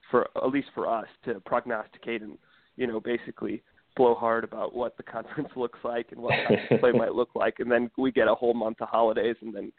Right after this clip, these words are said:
Speaker 1: go back to it. Um, but, uh, but I, uh, in terms of big surprises and, and things and takeaways, um, you know, that Michigan State Iowa game was really, um, you know, surprising to me. I didn't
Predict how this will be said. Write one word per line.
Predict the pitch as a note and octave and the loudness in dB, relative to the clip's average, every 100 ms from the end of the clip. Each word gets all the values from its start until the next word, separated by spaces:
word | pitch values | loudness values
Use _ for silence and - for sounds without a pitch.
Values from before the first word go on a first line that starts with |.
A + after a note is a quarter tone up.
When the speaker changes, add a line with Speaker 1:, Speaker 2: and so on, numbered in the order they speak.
| - | -2
Speaker 1:
go | A2+ | -2
back | A2+ A2 | 0 -4
to | - D#2+ | -4 -4
it. | - - - - - | -4 -12 -20 -12 0
Um, | A#2 A2+ A2+ A2+ | 4 4 2 0
but, | A#2+ A2 | 2 4
uh, | A2+ A2+ G2+ _ _ _ | 4 2 0 _ _ _
but | B2+ A2+ - _ | 0 0 -2 _
I, | A#2 A#2+ A#2+ | 0 0 2
uh, | A#2 A#2 A#2 - | 2 2 0 -2
in | C3+ | -6
terms | - A3 B3 | -4 -4 -4
of | - | -4
big | D#3 E3 | -6 -4
surprises | - - C3+ D3+ D#3 E3 C#3 | -8 0 4 4 2 -2 -2
and, | A#2+ | -6
and | B2 A#2 | -8 -8
things | - D#3 D3 - _ _ _ - | -4 -4 -4 -8 _ _ _ -6
and | A#2 - | -6 0
takeaways, | C#3 D3 C#3+ C#3 C3+ B2+ | 0 2 4 4 2 -2
um, | A2+ A2 G2+ - - - - - - - | 0 2 0 -4 -10 -18 -20 -20 -20 -4
you | F3 | 2
know, | F3 | 4
that | D#3+ C#3 | 4 2
Michigan | F3+ G#3 A3 D3+ | -4 -6 -8 -8
State | - C3 | -4 0
Iowa | A2+ A#2+ C3+ | 2 2 0
game | C3+ D3+ E3 D#3+ | 0 -2 -4 -4
was | B2 A#2 | -8 -8
really, | A#2+ C3 C3 B2+ B2+ - | -6 -2 0 0 -2 -4
um, | A#2 A2 G#2+ G#2 - _ | 0 0 0 -4 -12 _
you | - B2 A#2 | -14 -4 0
know, | G#2+ F#2 - _ - - | 2 0 -4 _ -20 -4
surprising | B2+ B2+ C#3 C#3 D3 | 0 4 4 2 0
to | |
me. | D3 C#3+ | 2 2
I | |
didn't | A#2 B2 | 4 0